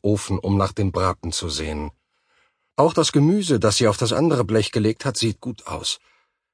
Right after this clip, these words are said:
Die Süßkartoffeln kochen, der Salat ist vorbereitet, der Wein und das Dessert sind kaltgestellt.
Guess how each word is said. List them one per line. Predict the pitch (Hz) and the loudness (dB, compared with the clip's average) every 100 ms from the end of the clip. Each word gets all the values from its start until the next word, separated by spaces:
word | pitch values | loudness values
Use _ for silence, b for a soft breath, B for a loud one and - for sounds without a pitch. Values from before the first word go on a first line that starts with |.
| _ | _
Die | 85 | -6
Süßkartoffeln | 76 107 - 110 98 107 - 90 | -2 -2 0 0 0 -2 -2 -4
kochen, | - 117 - 113 110 120 | -2 -4 -2 -4 -6 -8
der | - | -10
Salat | 67 78 95 120 101 | -8 -2 0 0 -2
ist | - | -2
vorbereitet, | 135 127 113 120 - 123 _ B B B B - | 0 2 2 0 -2 -6 _ B B B B 0
der | 120 | 4
Wein | 151 185 175 | 4 6 4
und | 147 127 | 2 0
das | - | 0
Dessert | 110 - 131 135 | -2 0 0 -2
sind | 123 113 107 - | -2 -4 -4 -8
kaltgestellt. | 85 - - - 69 71 - | -10 -10 -12 -10 -10 -14 -18